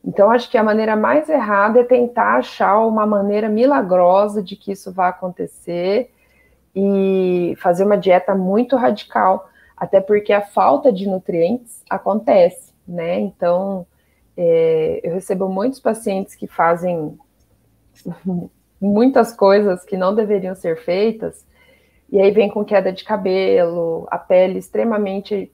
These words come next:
seca. Então, isso pode também colocar a pessoa em risco, né? E a alimentação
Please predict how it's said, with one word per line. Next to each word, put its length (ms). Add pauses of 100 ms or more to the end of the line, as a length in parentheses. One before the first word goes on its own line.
seca. 1080
Então, 180
isso 180
pode 500
também 280
colocar 380
a 40
pessoa 380
em 100
risco, 540
né? 400 (480)
E 100
a 80
alimentação 1160